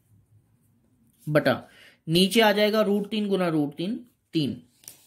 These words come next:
तो देखिए तीन से सत्तावन कट जाएगा, उन्नीस तिया सत्तावन। तीन से तीन नहीं काटना क्योंकि ये तीन है, ये रूट तीन है, ये आपस में नहीं कट सकते। तो इसका अर्थ क्या है,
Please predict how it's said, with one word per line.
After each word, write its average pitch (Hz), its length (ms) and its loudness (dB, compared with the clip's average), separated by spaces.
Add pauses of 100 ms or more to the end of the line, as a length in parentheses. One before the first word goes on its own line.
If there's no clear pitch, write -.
(440)
तो 135 80 -4
देखिए 180 400 4 (1000)
तीन 208 260 2
से 233 480 2
सत्तावन 180 600 0
कट 208 160 0
जाएगा, 170 420 2
उन्नीस 185 480 -4
तिया 180 260 0 (160)
सत्तावन। 113 480 -4 (100)
तीन 190 220 0
से 220 140 4
तीन 214 240 2
नहीं 180 200 2
काटना 190 340 2
क्योंकि 214 240 -2
ये 208 200 2
तीन 165 240 0
है, 196 140 2
ये 214 160 2
रूट 151 240 2
तीन 135 160 -4
है, 139 100 -4
ये 151 60 0
आपस 147 280 -4
में 208 80 -4
नहीं 160 220 -2
कट 123 160 -8
सकते। - 340 -16 (640)
तो - 140 -10
इसका 175 260 4
अर्थ 190 240 2
क्या 202 140 4
है, 226 160 0